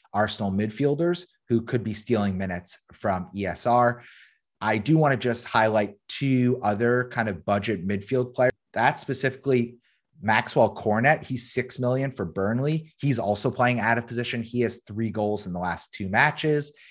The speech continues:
And the only issue with Cornet is he plays Chelsea in game week eleven. So that's kind of,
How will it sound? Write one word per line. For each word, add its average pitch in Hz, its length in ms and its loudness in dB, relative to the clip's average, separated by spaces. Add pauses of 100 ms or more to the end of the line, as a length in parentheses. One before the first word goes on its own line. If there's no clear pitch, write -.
(240)
And 98 520 2 (560)
the 123 80 4
only 175 260 6
issue 147 280 2
with 120 160 -2
Cornet 120 480 2 (260)
is 110 140 -4
he 127 100 -6
plays 135 300 4
Chelsea 117 400 2
in 101 120 -2
game 98 200 -2
week 92 160 -8
eleven. 113 400 2
So - 100 -6
that's 110 220 2
kind 123 180 2
of, 104 160 0